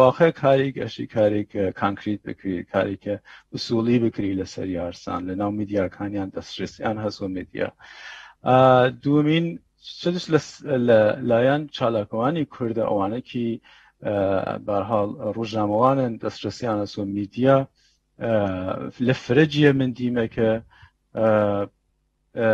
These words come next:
لە فرەجیە دیمە، ئە، لە ناو ئەو ئاینە کەمینەکان وەختی ناوتێرن و داخۆ ناو یارسان لە سێ نوختە است. یعنی،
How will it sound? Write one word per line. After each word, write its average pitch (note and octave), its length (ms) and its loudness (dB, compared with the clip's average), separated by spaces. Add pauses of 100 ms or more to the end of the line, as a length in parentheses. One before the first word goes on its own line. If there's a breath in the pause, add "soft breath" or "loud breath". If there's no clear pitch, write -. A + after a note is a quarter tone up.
لە A2+ 120 -2
فرەجیە C3 480 0
دیمە، B2+ 380 -2 (420)
ئە، G#2+ 120 -4 (420)
لە A2 120 2
ناو C3 200 6 (120)
ئەو B2 220 2
ئاینە A2 320 0
کەمینەکان G#2+ 600 0
وەختی C3 420 0 (540 soft breath)
ناوتێرن A#2 800 0
و C3 160 -6
داخۆ C3 420 2
ناو A#2 260 -2
یارسان G#2+ 480 0
لە A#2 120 0
سێ - 260 -4
نوختە G#2 460 -4
است. - 160 -14 (140)
یعنی، G2 260 -4